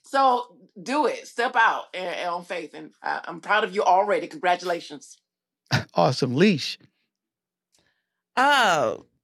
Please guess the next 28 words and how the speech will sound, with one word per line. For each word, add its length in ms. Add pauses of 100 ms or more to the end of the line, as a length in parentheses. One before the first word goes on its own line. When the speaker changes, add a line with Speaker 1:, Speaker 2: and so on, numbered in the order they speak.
Speaker 3:
I 160
don't, 360
what 220
would 160
I 140
like 240
to 120
leave? 560
Uh, 200
just 400 (440)
basically, 440 (140)
I 140
guess 280
mine 400
would 160
be 180
more 300
geared 320
to 120
Black 280
women, 280
like 220
what 180
you 80
were 120
saying, 260
Tony. 220
Like, 300